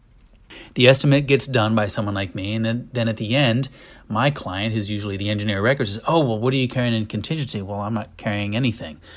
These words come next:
"Well, let's carry two percent, five percent, fifteen percent, whatever it is." So there's a contingency line item on there. That is not the way contractors bid. That is the way, uh, a consultant will bid the job to produce a budget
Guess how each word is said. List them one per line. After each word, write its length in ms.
"Well, 100
let's 200
carry 480
two 160
percent, 420
five 240
percent, 360
fifteen 360
percent, 220
whatever 220
it 60
is." 140
So 80
there's 140
a 80
contingency 760
line 320
item 300
on 220
there. 260
That 200
is 100
not 300
the 60
way 180
contractors 680
bid. 300
That 180
is 120
the 80
way, 360
uh, 320
a 60
consultant 680
will 80
bid 240
the 100
job 460
to 120
produce 320
a 100
budget 480